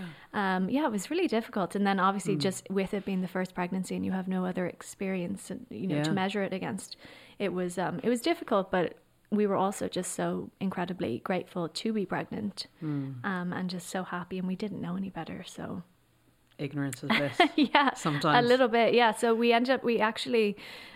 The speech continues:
Speaker 2: had to, I was an inpatient. They had admitted me for, like, weird blood sugar levels, um, and we had to sneak me out to go do the registry office part of the wedding. <laughs>
Speaker 1: No.
Speaker 2: Yeah, because we were getting married in March.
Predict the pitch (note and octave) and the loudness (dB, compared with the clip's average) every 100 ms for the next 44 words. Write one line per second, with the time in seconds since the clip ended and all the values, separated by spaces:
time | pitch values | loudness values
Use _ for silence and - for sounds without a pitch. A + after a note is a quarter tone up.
0 | - A#3 A3 - G#3 A3+ G#3 - G#3 - | -2 0 2 4 4 4 2 0 -2 0
1 | G#3+ A#3 B3 G#3+ F#3+ F#3 F#3 E3+ A3 - | 2 6 4 4 0 0 -2 0 0 0
2 | - - G3+ G3+ G3 G3 F#3+ G3 G3 G#3+ | -6 -2 0 0 -2 -2 0 0 2 0
3 | G3+ F#3+ F3+ F3+ - F#3 - - - - | 0 -2 -2 -4 -6 -6 -6 -8 -14 -20
4 | _ - F#3+ F#3+ F#3+ F#3+ G3+ _ - F#3+ | _ -6 -2 0 -2 -4 -6 _ -6 -4
5 | F#3+ G3 F#3+ F#3+ F#3 F#3 F#3 F#3 - - | -4 -4 -2 -2 -2 -2 -4 -6 -10 -18
6 | - - - - G3+ G3 F#3 F3+ F3+ - | -18 -18 -10 0 2 2 2 2 0 -6
7 | _ _ _ - G3 F#3 F#3 - - G3 | _ _ _ -2 0 2 0 -2 -4 -2
8 | F#3+ F#3 G3 - G#3+ G#3 G#3 G3+ F#3+ F3+ | -2 -4 -6 -4 0 0 0 -4 -2 -2
9 | F3 - F#3+ F3+ F3+ F#3+ F#3 F3+ F3 F#3+ | -4 -4 -2 -2 0 -2 -2 -2 -2 -2
10 | G3 - G3 F3 E3+ - G#2+ - - - | -4 -4 -2 -2 -2 -2 -4 -4 -6 -8
11 | - - _ - G3 F3+ - F3 F3+ F3+ | -16 -20 _ -2 2 2 0 -4 0 2
12 | F3+ F#3 G3+ B3 - - _ - - _ | 2 2 4 4 2 -4 _ -20 -20 _
13 | _ F#4+ G#4+ F#4+ F#4+ F#4+ F#4 E3+ E3+ D#4+ | _ 4 6 4 0 -2 0 4 6 6
14 | C#4+ D4+ E4 E4 E4+ D#4+ C#4 D4 C#4 C4 | 6 8 8 8 4 4 4 4 4 4
15 | C#4 D#4 C4+ B3 A#3+ A#3+ A3 G3 B3 - | 4 6 6 6 6 6 6 6 2 0
16 | - | -6